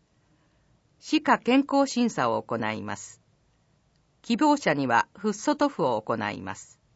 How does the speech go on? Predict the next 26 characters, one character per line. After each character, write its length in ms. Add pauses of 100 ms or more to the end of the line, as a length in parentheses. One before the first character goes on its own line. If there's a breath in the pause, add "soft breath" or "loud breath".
(2250)
三 320
歳 280
児 140
健 340
康 160
診 240
査。 240 (1600)
お 160
お 40
む 140
ね 240 (140)
三 320
歳 320
一 160
ヶ 140
月 200
の 140
お 40
子 120
さ 180
ん 120
が 100
対 240
象 260
で 140
す。 260